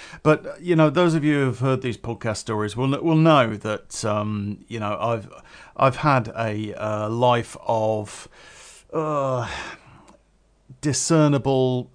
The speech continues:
choices, <laughs> really, <laughs> to put it mildly. But anyway, I, so I was involved in shit that I shouldn't have been involved in. And those who do follow the podcast stories will know, uh, of, when I talk about the family, they'll know who I mean.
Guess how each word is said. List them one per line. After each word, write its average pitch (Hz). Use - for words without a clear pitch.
choices, 120
<laughs> -
really, -
<laughs> -
to -
put 135
it 131
mildly. 127
But 160
anyway, 143
I, 160
so 185
I 170
was 170
involved 175
in 135
shit 113
that 117
I 117
shouldn't 110
have 107
been 104
involved 104
in. 98
And 135
those 143
who 131
do 156
follow 110
the 104
podcast 104
stories 107
will 110
know, 110
uh, 107
of, 113
when 131
I 127
talk 175
about 107
the 104
family, 104
they'll 113
know 110
who 104
I 104
mean. 107